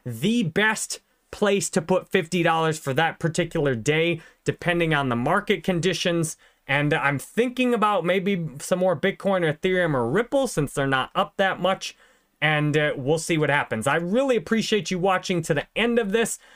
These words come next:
I've got fifty-five online classes on jerry banfield dot com that I think you'll love and enjoy. You can take them all for free.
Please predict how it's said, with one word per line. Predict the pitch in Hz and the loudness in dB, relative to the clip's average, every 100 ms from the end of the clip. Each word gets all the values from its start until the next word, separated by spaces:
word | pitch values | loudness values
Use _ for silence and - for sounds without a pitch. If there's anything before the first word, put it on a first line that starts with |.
| - - | -18 -2
I've | 165 | 0
got | 160 175 | 2 0
fifty-five | - - 269 233 214 220 196 190 | 0 -2 0 0 0 2 2 2
online | 185 190 180 156 | 0 2 2 0
classes | - 185 180 160 160 | 0 0 0 0 0
on | 160 | 0
jerry | 127 165 165 | 0 0 2
banfield | 143 156 143 156 131 107 | 2 0 0 0 0 0
dot | 165 175 160 | 0 0 0
com | 175 175 | 0 2
that | 160 | 2
I | 143 | 0
think | 131 175 165 | 0 -2 0
you'll | 143 | -2
love | 117 151 185 160 - _ - | 0 2 2 -2 -12 _ -4
and | 147 | 0
enjoy. | 143 117 202 | 0 2 2
You | 247 220 | 2 0
can | 190 165 | -2 0
take | 175 165 | 0 0
them | 151 - | -2 -2
all | 165 185 208 | 0 2 2
for | 185 185 | 0 -2
free. | 165 - 202 233 226 | -2 0 0 0 -2